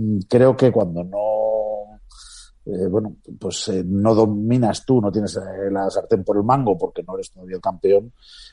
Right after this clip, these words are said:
pues tienes que estar eso, un poquito a expensas de lo que ocurre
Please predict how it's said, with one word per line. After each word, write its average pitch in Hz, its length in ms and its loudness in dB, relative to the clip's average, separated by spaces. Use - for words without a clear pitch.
pues 85 200 0
tienes 87 200 0
que 95 80 -2
estar 90 220 0
eso, 73 180 -6
un 71 60 -8
poquito 87 240 0
a - 20 2
expensas 104 400 2
de 101 60 4
lo 98 120 4
que 90 80 0
ocurre 143 520 4